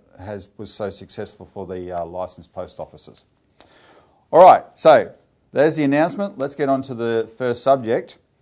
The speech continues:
Government destroyed the rule of law it's hiding behind. We're gonna talk about Christine Holgate again, but we're doing this in a different context, Jeremy. We're changing the,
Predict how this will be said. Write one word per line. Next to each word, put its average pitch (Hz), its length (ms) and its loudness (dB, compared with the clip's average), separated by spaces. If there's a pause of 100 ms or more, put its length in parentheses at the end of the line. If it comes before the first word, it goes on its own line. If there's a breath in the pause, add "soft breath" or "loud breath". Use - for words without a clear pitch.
(960 soft breath)
Government 180 720 4
destroyed 165 840 0 (180)
the 117 120 -8
rule 156 340 2
of 117 80 -2
law 147 520 2
it's 110 140 -16
hiding 147 320 2
behind. 104 380 -4 (680 soft breath)
We're 107 120 -12
gonna 117 140 -4
talk 147 120 -4
about 127 220 -2
Christine 123 340 -8
Holgate 110 340 -2
again, 98 280 -10
but 98 80 -12
we're 107 100 -8
doing 139 220 -6
this 123 160 -6
in 117 60 -10
a 104 40 -10
different 101 300 -12
context, 117 480 -10
Jeremy. 110 320 -8 (160)
We're 101 100 -16
changing 104 380 -8
the, 90 200 -12